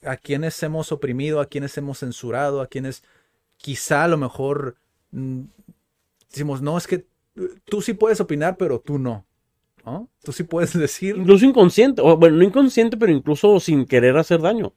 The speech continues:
Speaker 1: Ajá.
Speaker 2: O sea, llega un momento en el que tal vez callamos a alguien.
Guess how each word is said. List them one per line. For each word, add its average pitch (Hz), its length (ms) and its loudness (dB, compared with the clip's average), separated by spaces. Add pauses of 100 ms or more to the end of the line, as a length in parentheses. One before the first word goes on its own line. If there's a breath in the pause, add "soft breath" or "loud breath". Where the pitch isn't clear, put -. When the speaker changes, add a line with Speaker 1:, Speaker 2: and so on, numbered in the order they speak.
(120)
Speaker 1:
Ajá. 117 380 -14 (240)
Speaker 2:
O - 80 -16
sea, - 160 -6
llega 123 240 0
un 151 60 2
momento 160 320 2
en 170 60 4
el 165 100 2
que 127 100 -4
tal 123 200 0
vez 127 340 -2 (920)
callamos 123 400 -2
a 117 60 0
alguien. 170 260 -4